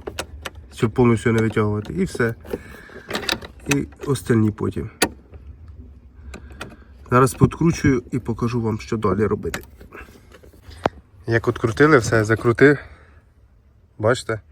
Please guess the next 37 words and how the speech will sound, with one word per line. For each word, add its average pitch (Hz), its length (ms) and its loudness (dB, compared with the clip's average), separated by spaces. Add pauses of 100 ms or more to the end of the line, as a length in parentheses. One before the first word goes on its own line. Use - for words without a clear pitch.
(640)
відкручено 113 560 -2
все. 175 300 0 (300)
І 117 60 -10
там 110 160 -2
знизу. 131 360 4 (460)
Тепер - 340 4 (260)
беремо 135 300 4
і 143 80 0
на 127 120 6
себе 117 280 2
витягуємо. 110 480 2 (1500)
Оп! - 180 2 (800)
Бачите, 120 280 4
і 107 40 6
витягнувся. 101 560 2 (920)
Тільки 135 260 4
дуже 131 140 8
обережно, 139 440 6
в - 20 0
мене 120 200 2
тут 117 180 -8
ось 113 100 -4
провода 127 460 0
йдуть. 127 280 -8 (340)
U 120 60 4
S 113 140 4
B 117 120 4
далі 123 320 8
не 117 80 4
витягну. 107 400 0 (680)
Ну, 139 60 4
зараз 135 220 8
положу, 135 360 10
покажу 113 380 4
вам, 104 160 2
що 104 140 0
далі. 101 300 0